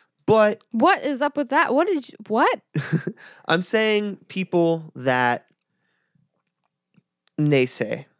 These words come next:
Speaker 1: a lot of things,
Speaker 2: Like
Speaker 1: especially
Speaker 2: you?
Speaker 1: in this, not, yeah, I naysay myself, but I love everybody else. But,
Speaker 2: Why,
Speaker 1: uh,
Speaker 2: why aren't they listening anymore? What do you think they know?
Speaker 1: because they're, you know, people that are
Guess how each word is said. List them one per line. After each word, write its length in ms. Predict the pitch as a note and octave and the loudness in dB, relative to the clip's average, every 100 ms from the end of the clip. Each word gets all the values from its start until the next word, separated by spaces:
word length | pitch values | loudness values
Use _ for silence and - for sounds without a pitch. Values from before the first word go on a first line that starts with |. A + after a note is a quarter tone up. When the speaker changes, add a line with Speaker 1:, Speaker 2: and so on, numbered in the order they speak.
| _ | _
Speaker 1:
a 60 | C3+ | -2
lot 240 | B2+ A2+ | -2 -4
of 100 | G#2 | -8
things, 420 | - F#2+ C2+ C#3 - | -10 -12 -10 -12 -10
Speaker 2:
Like 40 | |
Speaker 1:
especially 580 | - - A#3 A3+ C3+ C3 | -6 0 0 2 2 4
Speaker 2:
you? 220 | G3 E4 - | 2 -2 -4
Speaker 1:
in 240 | - C3+ C3 | -2 0 0
this, 280 | B2 - - | -2 -4 -6
not, 260 | D3 D#3+ - | -2 -2 -2
yeah, 180 | C#3+ B2+ | -4 -2
I 120 | C#3 | -2
naysay 360 | F3+ F3 - B2+ | -2 -4 -4 -6
myself, 440 | A#2+ - G2+ - | -6 -8 -10 -8
but 120 | - A2+ | -10 -6
I 40 | |
love 240 | A#2 A2 | -6 -6
everybody 400 | A2 A2 A2 G2 | -8 -8 -6 -4
else. 240 | G2 C#3+ - - - - _ | -6 -8 -14 -20 -20 -20 _
But, 280 | D#3+ C#3+ B2 | 2 2 0
Speaker 2:
Why, 240 | - D4 | 2 4
Speaker 1:
uh, 80 | - | 4
Speaker 2:
why 120 | C4+ C#4 | 2 0
aren't 140 | C#4+ | 0
they 100 | C4+ | -2
listening 460 | B3+ D4+ C#4+ A3+ F3 | -4 -4 -8 -6 -6
anymore? 380 | E3 E3 E3 E3+ F3 | -6 -8 -8 -8 -8
What 80 | G3+ | -6
do 60 | |
you 100 | G#3+ | -8
think 240 | G3+ A3+ - | -8 -12 -2
they 100 | A3+ | -2
know? 60 | |
Speaker 1:
because 560 | G#3 B3 A#3 A#3 F#3+ D#3+ | 0 2 2 2 -4 -2
they're, 460 | G3 G3 G3 F#3+ - | 0 2 2 0 -4
you 120 | D#3+ | -4
know, 400 | C#3 C3 C3 - _ _ _ _ _ - | 0 0 -2 -6 _ _ _ _ _ -12
people 380 | D#3+ D3+ D3+ | -8 0 2
that 280 | C3+ C3 C3 | 4 2 2
are 680 | - A#2+ A#2 A2+ A2+ A2+ A2 | 2 2 4 4 2 2 -2